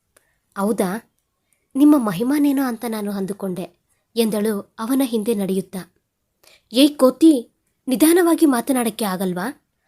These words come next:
ಆ ಕೀರಲು ಧ್ವನಿಯಿಂದ ನನ್ನ ಒಳ್ಳೆ ನಿದ್ದೆಯನ್ನು ಡಿಸ್ಟರ್ಬ್ ಮಾಡ್ದೆ."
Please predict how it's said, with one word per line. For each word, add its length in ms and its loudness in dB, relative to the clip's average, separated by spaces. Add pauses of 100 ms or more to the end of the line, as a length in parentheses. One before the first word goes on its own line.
(240)
ಆ 80 -2
ಕೀರಲು 520 4
ಧ್ವನಿಯಿಂದ 460 -2 (540)
ನನ್ನ 200 4
ಒಳ್ಳೆ 320 2
ನಿದ್ದೆಯನ್ನು 480 4
ಡಿಸ್ಟರ್ಬ್ 380 -2
ಮಾಡ್ದೆ." 420 -8